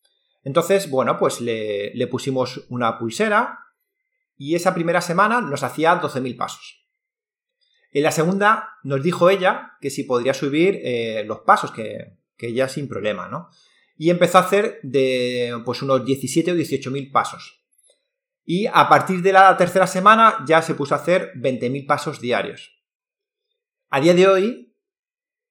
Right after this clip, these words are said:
cuando yo a los clientes les digo veinte mil pasos, es que dicen que eso es imposible, que eso es una locura, ¿vale? Y sin embargo, ella me, me decía que, que para ella era muy fácil,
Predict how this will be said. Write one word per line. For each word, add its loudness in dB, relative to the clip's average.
cuando -4
yo 2
a 4
los 0
clientes -4
les -4
digo -2
veinte -4
mil -4
pasos, -4
es -8
que -6
dicen -6
que -2
eso -4
es -6
imposible, -4
que -8
eso -16
es -18
una -4
locura, -4
¿vale? -16
Y -6
sin -4
embargo, 4
ella 0
me, -4
me -6
decía -2
que, -6
que -8
para 2
ella 2
era 2
muy -6
fácil, 2